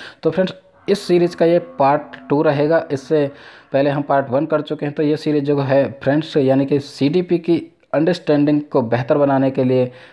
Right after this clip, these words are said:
बिल्कुल लास्ट तक रहेगी, यानी कि फ़िफ़्थ जुलाई तक ये सीरीज़ कंटिन्यू चलती रहेगी। फ्रेंड्स यदि आपने अभी तक हमारा चैनल सब्सक्राइब नहीं किया है तो हमारे चैनल अधिगम मंच को जाकर आप सब्सक्राइब कर लें और उसका बेल आइकन प्रेस कर दें, क्योंकि हर वीडियो का नोटिफिकेशन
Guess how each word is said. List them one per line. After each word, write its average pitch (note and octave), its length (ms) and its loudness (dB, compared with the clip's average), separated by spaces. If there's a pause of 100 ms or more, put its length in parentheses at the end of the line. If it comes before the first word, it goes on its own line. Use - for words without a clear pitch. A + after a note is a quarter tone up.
(160)
बिल्कुल B2+ 320 0
लास्ट B2 480 0
तक C#3 160 0
रहेगी, B2+ 300 0
यानी B2+ 180 2
कि B2+ 100 -6
फ़िफ़्थ C#3 300 -4
जुलाई A#2+ 360 0
तक C#3+ 180 -2
ये C3 100 0
सीरीज़ B2+ 300 -2
कंटिन्यू B2 400 0 (340)
चलती C3+ 280 0
रहेगी। B2 280 0
फ्रेंड्स B2+ 320 -2
यदि B2 240 0 (100)
आपने B2 460 -2
अभी B2 160 0
तक A#2+ 180 -4
हमारा A#2 220 0
चैनल A2+ 280 -2
सब्सक्राइब G#2+ 540 -2
नहीं A2+ 180 0
किया C3 200 0
है C3 220 0 (320)
तो A#2+ 60 0
हमारे B2 280 0
चैनल A#2+ 300 0
अधिगम A#2 340 0
मंच A2 240 -2
को A2+ 120 -4
जाकर G#2+ 280 -2
आप G#2 100 0
सब्सक्राइब B2 560 -2
कर B2+ 140 -2
लें B2+ 120 0
और B2 140 -2
उसका A#2 260 -2 (480)
बेल C3+ 180 4
आइकन C#3 260 2
प्रेस B2+ 260 -2
कर B2+ 140 0
दें, B2 120 -2
क्योंकि A#2+ 220 -2
हर A2+ 160 -2
वीडियो A2+ 280 0
का A2 100 -4
नोटिफिकेशन G#2+ 720 -6